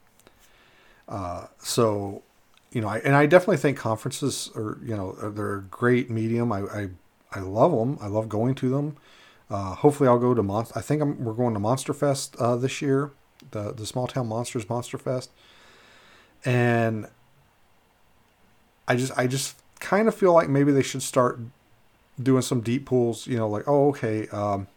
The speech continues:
you know, we're, we're in, I don't know, we're in Kenny Bunkport, Maine. W-, you know, here's a local Kenny Bunkport, <laughs> you know, like, researcher, you know, uh,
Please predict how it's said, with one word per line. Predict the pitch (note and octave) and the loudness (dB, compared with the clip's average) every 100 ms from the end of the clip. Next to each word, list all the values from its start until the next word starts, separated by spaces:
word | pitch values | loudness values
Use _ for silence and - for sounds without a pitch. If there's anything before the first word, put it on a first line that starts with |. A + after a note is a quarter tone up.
| _ - _ - | _ -20 _ -20
you | G#2+ | -12
know, | F#2+ | -4
we're, | G#2+ B2+ C3 | 2 2 2
we're | A#2 B2+ C3+ | 4 4 2
in, | C3 B2 A#2+ A#2 A2+ _ _ _ _ _ _ _ _ _ _ _ _ _ _ _ _ | -2 0 0 0 -4 _ _ _ _ _ _ _ _ _ _ _ _ _ _ _ _
I | G#2+ | -10
don't | E2+ | -10
know, | - - - | -12 -18 -2
we're | C3 C3+ | 4 4
in | A#2 G#2 G2+ _ _ _ _ _ _ _ | 4 -2 -10 _ _ _ _ _ _ _
Kenny | - D#3 | 0 4
Bunkport, | B2 C3 - D3 C#3 | 4 2 4 4 6
Maine. | C3+ C3+ A#2+ G#2+ G#2+ _ _ _ _ _ _ _ _ - | 6 8 6 0 -6 _ _ _ _ _ _ _ _ -6
W-, | A#2+ C3 G#3+ G#3 | -4 -4 -8 -4
you | B2 | -2
know, | G#2 | 0
here's | - D3+ C#3 | 6 6 6
a | |
local | A#2+ C#3 C#3 C3 | 6 6 6 2
Kenny | D#3 C#3+ | 4 4
Bunkport, | A#2 B2+ C3 C#3 C#3 C3+ - - - - | 6 2 4 6 6 6 -2 -10 -2 8
<laughs> | |
you | G#3 | 10
know, | E3+ | 10
like, | D3+ A#2 | 8 4
researcher, | A2+ C3+ D3 C#3+ A#2+ - A2+ A2+ | 4 6 6 6 4 2 -2 -2
you | A#2 A2+ | -2 0
know, | A2 G#2+ A2 | 0 -2 -2
uh, | G#2+ G#2+ | -2 -2